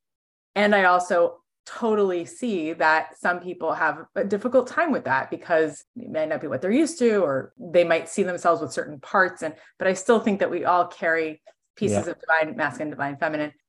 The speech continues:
Speaker 1: And so when I was going to the Man Breakthrough Experience with you for the three days that we were in that hotel doing so much good work, and,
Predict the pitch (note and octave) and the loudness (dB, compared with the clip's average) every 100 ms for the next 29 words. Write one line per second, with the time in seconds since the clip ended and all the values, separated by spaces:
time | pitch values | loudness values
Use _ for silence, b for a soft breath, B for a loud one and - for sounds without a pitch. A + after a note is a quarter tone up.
0 | _ G3 G3 A3 G#3+ G#3+ A3 G#3+ G3+ A3 | _ -6 0 4 4 4 2 0 0 2
1 | A#3+ B3 A#3+ G#3+ F#3 F3 E3 D#3+ F#3+ F#3+ | 4 2 2 -4 -4 -4 -4 -2 -4 -4
2 | E3 - D#3 D3 D3 C#3+ D3 D3+ C#3+ C#3+ | -10 -8 -8 -6 -8 -10 -10 -8 -8 -8
3 | D#3 D3 - E3+ D#3+ D3+ D3+ D3 - D3 | -10 -10 -6 -2 0 0 -2 -2 -4 -6
4 | B2 - _ _ - G#3 F3+ F#3+ F#3 - | -8 -10 _ _ 0 2 2 2 0 2
5 | F3 D#3+ D#3 E3 F3+ E3 D#3+ D#3+ - - | 4 4 4 0 -4 -4 -6 -12 -10 4
6 | C4 A#3+ G3 - F#3+ D#3+ D#3+ D#3 D3+ B2 | 6 6 2 2 -2 2 2 2 0 -6
7 | C#3 | -6